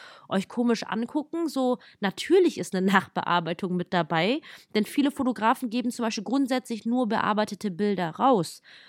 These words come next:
Und, äh, was auch gut so ist, aber das machen nicht alle und deswegen seid ihr auf jeden Fall auf der sicheren Seite, wenn ihr vorsichtshalber nachfragt. Auch einfach,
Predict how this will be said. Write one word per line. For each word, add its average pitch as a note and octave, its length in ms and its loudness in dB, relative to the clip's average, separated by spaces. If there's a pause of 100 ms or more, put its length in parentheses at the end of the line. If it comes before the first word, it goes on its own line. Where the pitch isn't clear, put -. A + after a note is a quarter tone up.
(180)
Und, G#3 360 0
äh, - 140 -6 (100)
was F#3+ 180 -4
auch E3+ 220 -4
gut F#4 220 4
so D#3 220 -2
ist, E3 340 -2
aber D#4 560 2 (300)
das A3 220 -6
machen A#3 480 -2 (100)
nicht F#3+ 800 2
alle F#3+ 340 2
und D#3 200 -6
deswegen B3 680 -4
seid G3+ 300 -4
ihr A#2+ 80 0
auf F3+ 100 -6
jeden C#4+ 300 -4
Fall C4 220 -2
auf G#3 120 -4
der G#3+ 120 -6
sicheren G3+ 380 -6
Seite, G3 460 -2 (320)
wenn A3+ 200 2
ihr - 120 -2
vorsichtshalber F#3+ 800 -4
nachfragt. F#3 680 -6 (380)
Auch C#4+ 220 4
einfach, C4+ 580 2